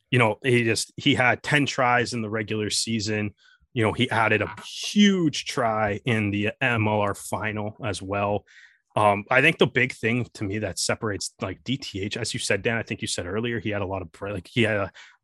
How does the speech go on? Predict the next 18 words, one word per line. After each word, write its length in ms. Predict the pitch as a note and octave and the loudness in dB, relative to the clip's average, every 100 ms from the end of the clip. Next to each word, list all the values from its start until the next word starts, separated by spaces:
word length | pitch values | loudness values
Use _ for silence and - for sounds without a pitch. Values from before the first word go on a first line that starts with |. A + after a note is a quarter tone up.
| - | -2
his 180 | C3+ - | 0 4
fair 160 | B2+ | 2
share 240 | - B2+ A#2 | 4 2 2
of, 80 | |
like, 160 | G#2 - | 0 -8
breakdown 500 | F#2+ G#2 - G#2+ G2 | -6 -6 -4 -6 -6
steals 360 | - G#2+ G2 - | -6 -6 -6 -8
and 80 | |
stuff. 260 | - G2+ - | -6 -6 -6
And 100 | G2+ | -8
I 40 | |
think 240 | F#2+ C3 - - - _ | -2 -2 -2 -20 -20 _
the 80 | G#2+ | 0
one 220 | A2 D3 | 4 2
thing 240 | - B2+ B2+ | 2 2 2
that 200 | G2+ F#2 | 0 -2
really 440 | G2 A2 G2 F2+ | -2 -2 -4 -6
just, 300 | - F#2+ - | -6 -6 -6